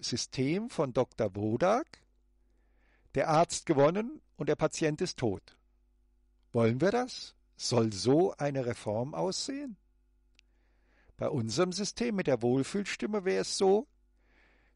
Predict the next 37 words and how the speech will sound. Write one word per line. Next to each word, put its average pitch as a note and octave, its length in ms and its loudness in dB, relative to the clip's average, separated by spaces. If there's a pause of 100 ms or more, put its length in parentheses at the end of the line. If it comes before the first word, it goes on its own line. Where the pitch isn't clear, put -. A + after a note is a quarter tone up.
(260)
der A#2+ 160 2
Mensch E3 480 -2
gibt - 260 -4
ja F3+ 100 2
dann, C#3+ 380 0
der D3 140 0
dann B2 180 0
den B2 160 2
Selbstmord B2+ 640 -2
begangen F#3+ 440 -2
hat, G3+ 220 -2
gibt - 260 -4
ja D#3+ 140 2
jetzt C3+ 340 -4
den A#2+ 140 -2
Rest A#2+ 460 -4
seines G#3+ 360 -2
Lebens D3+ 460 -4
die G3 140 -2
sieben G3 420 0
ab. - 340 -6 (240)
Also B2 240 -2
nicht C#3+ 280 -2
eine C#3+ 80 0
sechs - 320 -2
minus, E3+ 520 0
sondern C#3+ 280 -2
noch D3+ 100 0
mal D3 160 0
deutlich C#3+ 460 4
schlechter, B2 600 -2
also A#2 240 -4
die C3 220 -6
sieben. B2 460 -8 (1600)
Bis - 300 0
zu E3+ 140 0
dem D#3 460 0